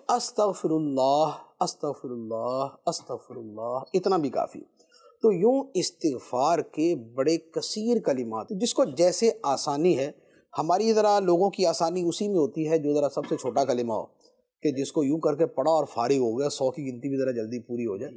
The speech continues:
تو لیکن یہ ہے کہ ٹھیک ہے، اس میں بھی کوئی حرج نہیں ہے۔ اصل مقصد یہ ہے کہ بندے کی توجہ خدا کی طرف رہے، اللہ کی بارگاہ میں لو لگا کے رکھے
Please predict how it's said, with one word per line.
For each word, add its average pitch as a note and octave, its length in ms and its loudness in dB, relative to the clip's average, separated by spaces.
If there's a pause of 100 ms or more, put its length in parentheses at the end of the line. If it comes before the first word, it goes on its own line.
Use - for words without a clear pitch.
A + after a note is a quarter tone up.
(180)
تو B2+ 680 -2
لیکن E3+ 280 2
یہ A3+ 120 2
ہے A3 120 2
کہ A#3+ 80 -2
ٹھیک C4+ 280 -2
ہے، G3+ 180 -8
اس C3+ 180 -14
میں E3+ 80 -6
بھی E3+ 100 -8
کوئی C#3+ 200 -6
حرج D#3 200 0
نہیں D#3 140 -4
ہے۔ D3 100 -2
اصل - 220 0
مقصد G#3+ 360 -2
یہ E3 200 0 (100)
ہے B2+ 180 -6
کہ - 120 -6
بندے B2+ 360 -6
کی D3+ 160 -8
توجہ A2+ 500 -8
خدا A#2+ 340 -6
کی A#2 140 -16
طرف G#2 220 -10
رہے، A2+ 180 -14 (1040)
اللہ C3 200 -2 (100)
کی D3 80 -2
بارگاہ A#2 320 -4
میں B2+ 140 -2
لو A2+ 200 -2
لگا G#2 260 -4
کے A2 160 -10
رکھے G#2 280 -14